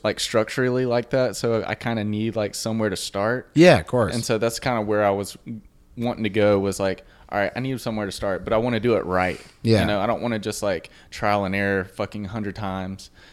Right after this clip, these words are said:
Speaker 1: and, and watch YouTube videos for hours on end.
Speaker 2: Well, especially if you're, like, technically minded, I feel like you wanna know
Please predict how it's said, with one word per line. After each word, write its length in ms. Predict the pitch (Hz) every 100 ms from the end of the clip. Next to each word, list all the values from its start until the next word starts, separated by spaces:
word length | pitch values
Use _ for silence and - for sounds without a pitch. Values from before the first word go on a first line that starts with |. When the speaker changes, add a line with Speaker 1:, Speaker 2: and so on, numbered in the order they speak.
| - -
Speaker 1:
and, 340 | 101 95 92 -
and 340 | 101 95 87 98
watch 260 | 98 -
YouTube 300 | 110 101 113
videos 320 | 101 98 95
for 140 | - -
hours 300 | 95 98 92
on 200 | 92 92
end. 320 | 95 92 90 120 - -
Speaker 2:
Well, 100 | 165
especially 360 | - 214 226 254
if 100 | 202
you're, 180 | 170
like, 300 | 151 123 104
technically 460 | - 156 - 131 127
minded, 360 | 117 113 117 113
I 60 |
feel 160 | - 117
like 160 | 110
you 120 | 113 110
wanna 260 | 113 113
know 580 | 110 110 107 104 101